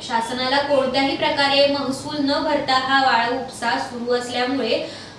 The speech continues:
सरकारचा लाखो रुपयांचा महसूल दररोज बुडत आहे. त्यामुळे याकडे तातडीने लक्ष देण्याची मागणी जोर धरू लागली आहे.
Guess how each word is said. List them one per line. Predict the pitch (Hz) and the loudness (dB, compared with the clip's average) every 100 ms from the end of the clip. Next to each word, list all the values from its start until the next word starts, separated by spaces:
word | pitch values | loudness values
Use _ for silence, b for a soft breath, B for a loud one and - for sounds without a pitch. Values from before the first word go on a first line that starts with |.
| B - - | B -6 2
सरकारचा | 294 285 359 349 349 359 359 | 4 6 4 4 4 4 4
लाखो | 294 269 381 339 | 4 4 2 2
रुपयांचा | 294 294 285 277 285 | 4 4 4 2 2
महसूल | 285 269 254 285 294 233 | 2 0 -2 -4 -4 -2
दररोज | 254 247 269 330 - 220 | 0 4 4 2 0 -4
बुडत | 254 349 370 | 2 2 4
आहे. | 269 247 240 | 2 0 -2
त्यामुळे | 233 226 226 233 233 | 0 0 0 -4 -6
याकडे | 208 214 240 247 226 | -6 -6 -4 -2 -2
तातडीने | 202 220 240 277 349 | -2 -2 -2 -2 -2
लक्ष | 320 294 | -2 -2
देण्याची | 294 285 269 262 - 254 | 0 0 0 -2 -6 -4
मागणी | 226 226 247 277 | -4 -2 -4 -4
जोर | 277 262 | -2 -2
धरू | 233 214 | -2 -4
लागली | 214 208 220 | -4 -4 -4
आहे. | 220 | -4